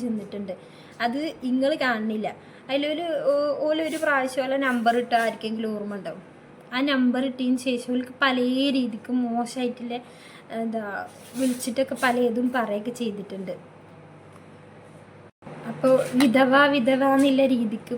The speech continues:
പല രീതിക്കും ആൾക്കാർ വിളിച്ചിട്ട് പലതും പറഞ്ഞിട്ടുണ്ട്. ആ രീതിക്ക് അവർ ഒരു ഇൻ്റർവ്യൂവിൽ തന്നെ ഓല് പറഞ്ഞിട്ടുണ്ട്. എന്താണെന്ന് വെച്ചാൽ എനിക്ക്, ഏഹ്, ഒരു ഭർത്താവിനെ വേണമെന്നില്ല, പക്ഷേ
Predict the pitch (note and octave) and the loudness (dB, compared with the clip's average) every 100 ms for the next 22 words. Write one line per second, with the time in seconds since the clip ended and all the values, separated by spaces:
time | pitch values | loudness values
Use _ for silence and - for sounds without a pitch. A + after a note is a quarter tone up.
0 | - C4 B3 C4 C#4 C#4+ B3+ G#3 A3 A3+ | -4 -2 0 2 4 4 2 0 -4 -4
1 | B3 - - - A#3+ B3+ C4 B3+ C4+ D4 | -4 -6 -16 -2 4 4 2 0 0 0
2 | C4 A3 - G3+ G#3 A#3 A3 G#3 G#3 A3 | 0 -2 -6 -12 -6 -4 -4 -4 -2 0
3 | A#3 G#3+ G3+ - F#3+ F#3+ A#3+ C#4 C4+ A3+ | 0 -2 -8 -10 -8 -4 -2 -2 -2 -4
4 | - A#3 G#3 G#3 B3+ - - A3+ B3+ A#3+ | -2 0 0 -2 -4 -6 -6 -2 0 0
5 | A#3 A#3 A#3 A#3 A3+ A3 A3+ A3 A3 A3 | 0 0 -2 0 0 0 -2 -4 -4 -4
6 | G3+ G3 F#3+ G#3 F#3+ F3 - - G#3 G#3 | -4 -6 -10 -10 -10 -10 -12 -12 -8 -6
7 | G#3 G#3+ A#3 A#3 G3+ G3+ C4 - - - | -4 -4 -4 -4 -4 -2 -4 -6 -18 -20
8 | - - B3+ C4 B3 - E4 G#4 - A#3 | -20 -4 2 2 0 -2 0 0 -2 -4
9 | A3 A3 G#3 - - C#4+ D4 - - - | -2 -4 -8 -10 -6 -4 -4 -8 -12 -10
10 | B3+ B3 B3 B3+ B3 B3+ C4 D4+ D#4 - | -2 -2 -2 -2 0 0 0 -2 -4 -6
11 | A#3+ A3+ A3+ A#3+ C4 C#4+ A#3 G3 F#3+ G3 | 0 2 4 2 2 0 -2 -4 -4 -6
12 | - - | -6 -4